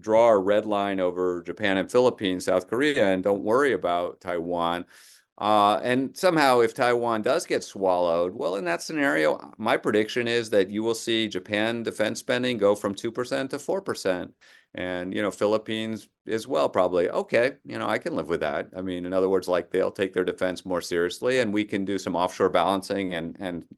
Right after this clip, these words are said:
you know, help them out. And that, like I said, that's a totally feasible,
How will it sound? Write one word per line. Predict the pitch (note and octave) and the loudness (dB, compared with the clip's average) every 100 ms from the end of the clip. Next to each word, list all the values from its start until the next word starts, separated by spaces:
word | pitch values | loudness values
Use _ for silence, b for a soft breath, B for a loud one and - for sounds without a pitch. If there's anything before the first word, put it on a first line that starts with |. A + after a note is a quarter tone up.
| B B B | B B B
you | F#2 | -8
know, | F2 | -4
help | E2+ G2 | 0 0
them | - E2 | 0 -2
out. | E2 G2 - - - | -2 -2 -6 -14 -8
And | A2 | -2
that, | A2 G#2+ A#2 | 0 0 2
like | A#2 A#2+ | 0 0
I | |
said, | B2 E3+ | -2 -2
that's | D#2+ E2 | 0 -2
a | F#2+ | -4
totally | E2+ G#2+ G#2 G#2 | -4 -2 0 -2
feasible, | - G2+ G2 G2+ - F2 E2+ E2 | -4 -8 -4 -4 0 0 -2 -4